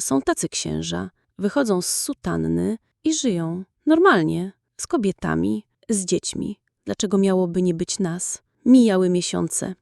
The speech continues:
Nasz związek przypominał jazdę na kolejce bez hamulców. Euforia, strach. Euforia, wyrzuty sumienia. Ale potem przyszedł dzień, który wszystko zmienił.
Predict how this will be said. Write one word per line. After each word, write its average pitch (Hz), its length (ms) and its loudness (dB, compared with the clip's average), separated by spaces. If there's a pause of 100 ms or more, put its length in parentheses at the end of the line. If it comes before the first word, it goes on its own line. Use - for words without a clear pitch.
(120)
Nasz 220 260 2
związek 214 580 0
przypominał 185 540 0
jazdę 175 340 0
na 175 120 0
kolejce 180 400 0
bez 170 180 -2
hamulców. 175 760 -2
Euforia, 240 840 2 (420)
strach. - 680 -6 (160)
Euforia, 214 880 2 (260)
wyrzuty 226 440 0
sumienia. 190 640 0 (120)
Ale 196 220 2
potem 180 340 -2
przyszedł 180 480 -2
dzień, 254 340 -2 (100)
który 196 320 -2
wszystko - 540 -4
zmienił. 170 540 -4